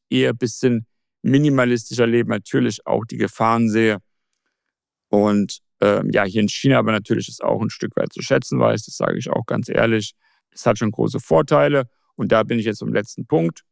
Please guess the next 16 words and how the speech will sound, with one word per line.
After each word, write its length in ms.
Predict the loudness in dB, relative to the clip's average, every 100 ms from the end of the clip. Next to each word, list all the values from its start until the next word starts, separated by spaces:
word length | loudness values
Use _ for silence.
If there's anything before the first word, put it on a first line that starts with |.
| -8
Wenn 120 | -6
es 120 | -6
dich 180 | -10 -10
noch 120 | -6
interessiert, 420 | -4 -4 0 0 0
erzähle 300 | -4 -4 -4
ich 80 |
ganz 260 | 0 -2 -2
kurz 400 | -2 -2 -4 -14 _
Zahnarztbesuch. 760 | -2 0 0 0 0 2 2 -2 _ _ _ _ -20 _ 0
Ähm, 340 | 2 2 0 -6 _ _ _ _ _ _ _ _ _ 0
den 180 | 2 4
habe 160 | 2 0
ich, 140 | -4
wie 60 | -2
gesagt, 440 | 2 2 0 -2